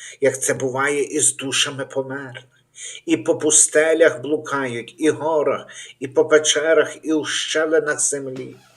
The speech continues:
яким неможливо було бачити жертовника і священника,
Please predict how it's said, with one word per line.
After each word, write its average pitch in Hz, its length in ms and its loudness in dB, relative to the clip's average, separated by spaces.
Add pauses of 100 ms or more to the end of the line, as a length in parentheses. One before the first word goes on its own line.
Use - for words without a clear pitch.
(320)
яким 127 320 0
неможливо 135 640 -4
було 127 240 -4
бачити 127 580 -6
жертовника 135 920 -2
і 127 220 -8
священника, 131 1120 -8